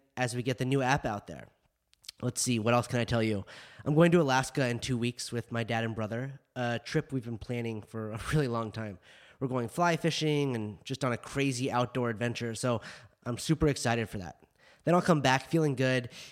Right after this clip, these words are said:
and ready to have Pay Club go hard on a couple of these college campuses. I've been slacking on including something delightful and something not delightful for the past two weeks, but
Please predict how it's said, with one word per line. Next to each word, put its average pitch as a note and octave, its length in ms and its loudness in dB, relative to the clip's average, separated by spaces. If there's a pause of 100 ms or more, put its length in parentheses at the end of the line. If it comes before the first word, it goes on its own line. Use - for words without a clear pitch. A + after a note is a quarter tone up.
(120)
and B2+ 440 2
ready A2+ 240 2
to D3 80 0
have D3+ 200 0
Pay C3 220 0
Club A2 320 -6
go A#2 220 0
hard B2 600 0 (140)
on A2+ 100 -8
a A2 60 -8
couple A#2 320 -4
of A2 80 -2
these G#2+ 160 -4
college A2 320 -6
campuses. G2+ 600 -12 (640)
I've D#3+ 120 6
been F3+ 140 4
slacking F3+ 640 2
on D#3+ 240 4
including D#3 400 2
something C#3+ 320 0
delightful B2+ 640 2
and A2 180 -2
something A2 280 -4
not B2 220 2
delightful B2 440 0
for B2+ 100 -4
the B2 100 0
past B2 260 -2
two B2+ 100 0
weeks, A#2 260 -2
but - 240 -2